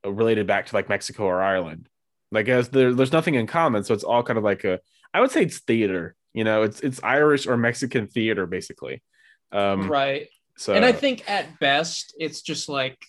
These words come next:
Speaker 2: you know, sometimes you need an excuse to do something. Like, hey,
Speaker 1: Yeah, that's true.
Speaker 2: Saint Patrick's Day, I haven't had corned beef and cabbage in a year,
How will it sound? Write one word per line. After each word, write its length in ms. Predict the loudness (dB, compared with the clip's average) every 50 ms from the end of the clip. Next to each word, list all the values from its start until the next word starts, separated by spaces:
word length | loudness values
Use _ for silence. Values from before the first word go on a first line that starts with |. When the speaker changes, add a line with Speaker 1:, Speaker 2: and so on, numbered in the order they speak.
| _ _ _ _ _ _ _ _ _ _ _ _ _ _ -16
Speaker 2:
you 140 | -8 -4 -2
know, 140 | -2 -2 -2
sometimes 420 | 0 0 2 2 4 2 2 2
you 60 | 0 -2
need 160 | -2 -2 -4
an 60 | -4
excuse 460 | -6 -6 -6 -8 -6 -6 -6 -6 -6 -6
to 80 | -8 -8
do 160 | -8 -10 -10
something. 520 | -8 -6 -6 -6 -4 -4 -4 -4 -4 -6 -8
Like, 180 | -10 -10 -10 -8 -4
hey, 400 | -2 0 2 2 0 0 -2 -2 0
Speaker 1:
Yeah, 300 | 2 4 4 4 4 4
that's 180 | 2 0 -2 -4
true. 160 | -2 2 4
Speaker 2:
Saint 140 | 4 6 6
Patrick's 380 | 4 4 4 2 0 -4 2
Day, 340 | 4 4 6 6 4 4 2
I 100 | 2 2
haven't 240 | 0 0 0 -2 -2
had 460 | -2 0 2 2 2 0 -2 -6 -8
corned 180 | -10 -10 -10 -8
beef 120 | -8 -8 -8
and 80 | -6
cabbage 320 | -2 -2 -2 -2 -4 -6 -8
in 80 | -6
a 40 | -6
year, 340 | -4 -4 -4 -4 -6 -8 -10